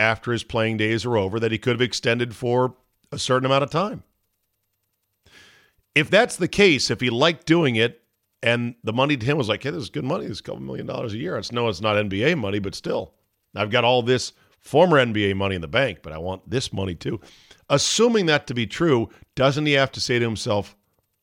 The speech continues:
"What the fuck did I do? Why did I screw this up so badly?" It's like Warren Sapp. Warren Sapp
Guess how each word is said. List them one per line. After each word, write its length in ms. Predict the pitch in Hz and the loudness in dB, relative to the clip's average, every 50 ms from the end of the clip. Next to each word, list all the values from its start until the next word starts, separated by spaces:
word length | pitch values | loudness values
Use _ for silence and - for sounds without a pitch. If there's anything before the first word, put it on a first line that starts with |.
| _ _ - | _ _ -12
"What 320 | - 135 165 151 - _ | -8 -8 -8 -8 -8 _
the 120 | - 76 - | -18 -18 -18
fuck 680 | - - - - - - - - 113 104 - _ _ | -20 -20 -20 -20 -20 -20 -16 -16 -16 -16 -16 _ _
did 140 | 92 82 82 | -12 -10 -6
I 160 | 82 87 87 | -6 -6 -6
do? 260 | 80 - 78 67 - _ | -8 -10 -14 -16 -16 _
Why 680 | 78 82 90 101 110 127 143 156 165 170 170 156 165 - _ _ _ _ _ _ _ _ _ | -14 -6 -2 0 2 2 2 0 -2 -4 -6 -8 -12 -16 _ _ _ _ _ _ _ _ _
did 120 | - 104 95 | -4 -2 0
I 120 | 95 90 | 0 -2
screw 420 | - - - - - - 110 117 120 | -2 -4 -8 -8 -6 -4 -4 -2 -2
this 300 | 107 107 107 - - - | -2 -2 -2 -4 -4 -4
up 280 | 95 85 78 - _ _ _ _ _ _ _ | -4 -6 -6 -10 _ _ _ _ _ _ _
so 280 | - - - 101 92 | -14 -8 -4 -4 -4
badly?" 460 | 85 82 85 80 78 67 69 69 - _ _ _ _ _ _ _ _ _ _ _ _ _ _ _ _ _ _ _ _ _ _ _ _ - - - - _ | -4 -4 -6 -6 -8 -10 -12 -18 -20 _ _ _ _ _ _ _ _ _ _ _ _ _ _ _ _ _ _ _ _ _ _ _ _ -20 -20 -20 -20 _
It's 100 | - - | -2 0
like 140 | 131 120 104 | 0 0 0
Warren 320 | 127 127 135 139 139 135 | 2 2 4 4 2 2
Sapp. 380 | - - 139 135 139 - - 95 | 0 0 2 2 2 0 -2 -4
Warren 260 | 98 117 135 135 131 | -2 0 0 0 0
Sapp 400 | - - - 127 127 139 - | -2 0 2 2 2 2 0